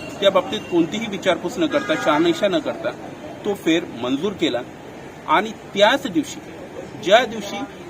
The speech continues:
फेर नोंदवला त्याच दिवशी मंजूर झाला आणि मंजूर होता क्षणीच एका तासाच्या आतमध्ये या जमिनीचा अपहार झाला, खरेदी विक्री झाली, ज्यामध्ये जवळपास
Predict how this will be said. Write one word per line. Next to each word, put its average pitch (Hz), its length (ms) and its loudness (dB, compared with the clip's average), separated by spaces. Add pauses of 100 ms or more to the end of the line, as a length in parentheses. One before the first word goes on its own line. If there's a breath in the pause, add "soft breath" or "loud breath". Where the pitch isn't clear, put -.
फेर 190 140 2
नोंदवला 160 480 6
त्याच 180 280 2
दिवशी 190 240 -4
मंजूर 160 340 2
झाला 185 220 0
आणि 175 180 2
मंजूर 160 320 2
होता 175 240 2
क्षणीच 214 420 0
एका 185 280 -2
तासाच्या 214 380 0
आतमध्ये 151 1120 -2
या 190 160 4
जमिनीचा 147 580 2 (160)
अपहार 170 420 2
झाला, 135 280 2
खरेदी 131 360 -6
विक्री 117 260 -8
झाली, - 920 -14
ज्यामध्ये 180 460 2 (920)
जवळपास 170 500 4